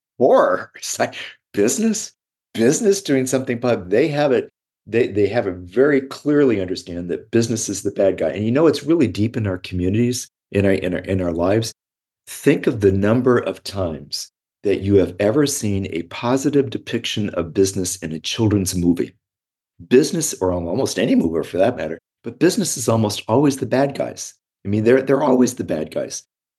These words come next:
And I remember, um, early in my career that I went to a meeting of the Society of Business Ethics. And the president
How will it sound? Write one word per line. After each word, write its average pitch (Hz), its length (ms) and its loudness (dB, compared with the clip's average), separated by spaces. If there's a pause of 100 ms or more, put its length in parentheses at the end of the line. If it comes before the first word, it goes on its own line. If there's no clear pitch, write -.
(120)
And 107 280 2 (120)
I 104 60 2
remember, 110 640 2
um, 85 360 -6 (240)
early 117 260 6
in 101 100 2
my 90 140 -2
career 87 540 -2 (640)
that 95 140 2
I 95 100 8
went 101 280 4
to - 140 -2
a 92 60 -2
meeting 95 320 -2
of 87 100 -8
the - 80 -12
Society 92 560 0
of 82 100 -4
Business 90 360 -4
Ethics. - 520 -4 (720)
And 92 560 0
the 95 140 -2
president 107 600 2